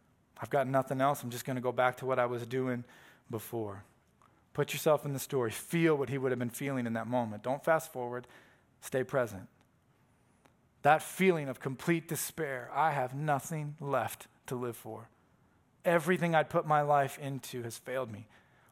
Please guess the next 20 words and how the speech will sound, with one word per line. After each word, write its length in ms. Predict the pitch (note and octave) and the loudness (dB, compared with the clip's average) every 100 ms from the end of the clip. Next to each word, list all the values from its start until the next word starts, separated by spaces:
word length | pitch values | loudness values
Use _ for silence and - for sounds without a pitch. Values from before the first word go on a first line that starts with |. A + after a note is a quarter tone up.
| - | -2
I've 120 | C3+ | 0
made 200 | D3+ D3 | 2 0
so 300 | - - F#3 | 0 2 4
many 200 | E3+ E3 | 4 2
mistakes 520 | D3+ D3 - D#3+ D3+ - | 0 -2 0 2 2 0
and 80 | |
I've 140 | C#3+ C3 | 0 2
messed 260 | C#3+ C#3 | 0 0
up 120 | D#3 C#3+ | -2 -4
so 240 | - D3 | -2 -2
much. 260 | C#3+ C3+ C#3 | 0 -2 0
No 160 | C#3 | 0
one 160 | C#3+ C#3 | 0 0
could 160 | D3 | -4
ever 300 | B2 C3+ C#3 | -2 -2 -2
forgive 400 | C3+ C#3+ C3 C3 | -4 -6 -6 -6
me. 120 | A#2+ A#2+ | -6 -6
There's 240 | B2+ B2+ | -6 -6
no 360 | C3 C3 B2+ B2 | -4 -2 -2 -4
hope 400 | B2 A#2 A2+ | -6 -6 -10